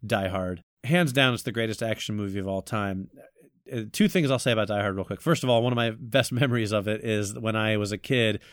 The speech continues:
I went to the video store, 'cause we had those back then, and they had those, all those giant cardboard cutouts,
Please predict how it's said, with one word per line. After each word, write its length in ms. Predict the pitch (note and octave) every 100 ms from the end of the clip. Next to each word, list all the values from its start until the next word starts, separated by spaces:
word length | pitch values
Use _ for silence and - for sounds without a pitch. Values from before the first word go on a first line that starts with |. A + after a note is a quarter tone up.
| - _ -
I 80 | G#2+
went 160 | B2+
to 80 | A2
the 80 | G#2
video 300 | G#2+ B2+ A2+
store, 440 | - A#2+ G#2 G#2
'cause 160 | G#2 G#2
we 100 | G2+
had 180 | A#2+ A2
those 160 | G#2
back 240 | - G2 -
then, 200 | G2+ G2
and 80 |
they 80 | G#2
had 200 | F#2+ A#2
those, 160 | A2 G#2
all 200 | A#2+ C3
those 140 | A#2
giant 320 | A2 C3 B2+ A#2
cardboard 460 | - B2 A2+ G#2
cutouts, 500 | - A#2 B2 C3+ -